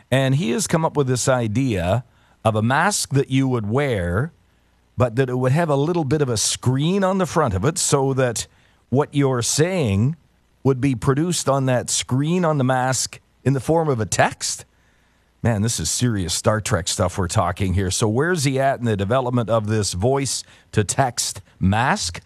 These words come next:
Brian Kendall joins us just after seven here this morning. As I mentioned, uh, David Phillips, Environment Canada guy,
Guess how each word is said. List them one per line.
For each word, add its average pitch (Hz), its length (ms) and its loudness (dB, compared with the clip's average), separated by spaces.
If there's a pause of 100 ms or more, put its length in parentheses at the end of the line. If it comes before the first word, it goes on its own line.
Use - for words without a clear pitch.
(280)
Brian 123 400 2
Kendall 139 400 2
joins 117 420 0
us 104 180 -2 (300)
just 117 240 2
after 92 240 0
seven 151 400 2
here 147 200 2
this 135 220 0
morning. 135 360 2
As 101 100 0
I 101 60 2
mentioned, 110 500 0
uh, 95 80 2
David 101 340 0
Phillips, 117 360 0
Environment 101 500 0
Canada 117 380 0
guy, 113 320 2